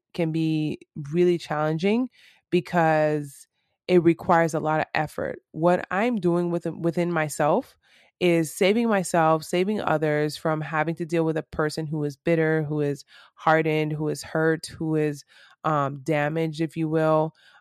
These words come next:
Um, I don't like using that word because we're not damaged. We all have our own traumas and stressors and things that we're going through, but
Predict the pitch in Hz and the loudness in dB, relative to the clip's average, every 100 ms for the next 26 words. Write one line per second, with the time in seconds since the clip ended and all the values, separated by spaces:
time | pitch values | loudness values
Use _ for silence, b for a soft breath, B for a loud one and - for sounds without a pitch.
0 | - 151 151 156 170 127 156 160 160 160 | -6 -4 -2 -2 -2 -2 -4 -2 -2 -2
1 | 147 - 160 160 156 147 - 143 - 151 | -4 -2 0 0 -2 -8 -8 -10 -8 -6
2 | 160 - - 156 151 151 147 151 147 151 | -6 -4 -4 -4 -2 -4 -6 -6 -4 -2
3 | 151 151 147 147 147 - - 160 151 - | -4 -4 -4 -4 -4 -6 -4 -4 -4 -4
4 | 151 151 151 156 151 151 - 156 151 160 | -2 0 0 -2 -2 -8 -2 -2 0 0
5 | 151 151 156 156 151 143 175 151 - 143 | 0 -2 -6 -8 -8 -6 -4 -6 -6 -8
6 | 143 156 139 151 | -4 -4 0 0